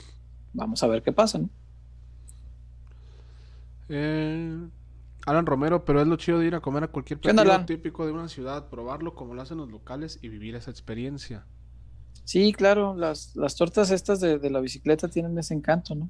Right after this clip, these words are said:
Speaker 1: Y, y además, pues, están ahí en la bicicleta, por eso se llaman así. Y, este, sí, sí, tienen, tienen su encanto. También las otras, este, que recomienda Chuy son buenas, las,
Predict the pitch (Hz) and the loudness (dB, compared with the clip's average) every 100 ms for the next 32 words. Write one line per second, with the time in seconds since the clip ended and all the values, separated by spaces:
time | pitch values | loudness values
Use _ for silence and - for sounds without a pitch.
0 | - 202 131 123 123 120 120 135 - 117 | -6 0 2 6 6 8 6 4 2 -2
1 | 110 120 135 135 139 160 117 117 - 180 | -2 2 6 8 8 8 4 0 4 4
2 | 190 - 131 139 - 131 147 127 - - | 4 -2 -4 -4 0 0 2 0 0 -8
3 | - - - - - - - - - - | -8 -12 -12 -16 -20 -20 -20 -20 -10 4
4 | 147 139 131 - - - 139 135 139 139 | 6 8 6 -2 -2 4 6 6 2 -4
5 | - - - - - 190 190 196 - 180 | -18 -16 -14 -4 2 4 4 0 -2 -2
6 | 180 175 175 175 160 160 165 - 156 180 | -2 0 0 2 4 4 2 2 4 4
7 | 202 180 185 190 - 147 - - 143 139 | 4 2 0 0 -2 -8 -10 -8 -6 -2
8 | 131 127 135 147 160 156 151 147 143 151 | -2 2 4 6 4 4 2 4 4 6
9 | 170 156 156 - - - - | 6 2 0 -6 -8 -10 -14